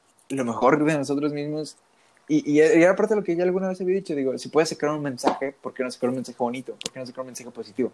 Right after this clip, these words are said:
Y, y, y a mí lo que, es que sí, la gente puede ser buena, o sea, no, no, no, yo, yo no digo que no tengas errores, y, y creo que es algo que ahorita pasa mucho, de que la gente ve un error de una persona y,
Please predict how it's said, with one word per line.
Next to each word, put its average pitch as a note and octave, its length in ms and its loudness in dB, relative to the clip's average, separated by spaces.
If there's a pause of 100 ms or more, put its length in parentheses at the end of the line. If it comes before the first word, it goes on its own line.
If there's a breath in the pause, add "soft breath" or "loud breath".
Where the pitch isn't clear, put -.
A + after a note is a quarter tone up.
(600 soft breath)
Y, A2+ 200 -6
y, B2+ 560 4 (840)
y D3+ 120 -4
a - 20 0
mí D3 120 -2
lo E3 140 -2
que, - 160 -18
es - 140 -6
que E3+ 120 -6
sí, F3 480 4 (800 loud breath)
la C#3+ 160 -4
gente E3+ 420 -2 (260)
puede D#3+ 280 4
ser F3 400 2 (320)
buena, D3 640 4
o C3+ 60 0
sea, D3 160 -2
no, D#3+ 260 -4
no, D#3+ 240 -4
no, D#3 220 -4 (580)
yo, E3 220 2
yo D3+ 180 4
no G3 100 4
digo A#3 220 4
que E3+ 100 -6
no D#3 100 -4
tengas F#3+ 300 0
errores, C3 460 0 (400 soft breath)
y, C3+ 240 2
y C3 40 -6
creo C#3+ 160 4
que F3 120 4
es E3+ 80 0
algo F3 280 6
que B2 480 4
ahorita A#2 380 2
pasa C3+ 200 2
mucho, C3 260 -2
de A#2 100 0
que G#2+ 100 -4
la G#2 100 0
gente B2 300 0
ve B2 120 4
un C3+ 160 -2
error B2 320 4
de B2 80 0
una B2+ 180 -4
persona A#2 500 -6
y, A2 200 -16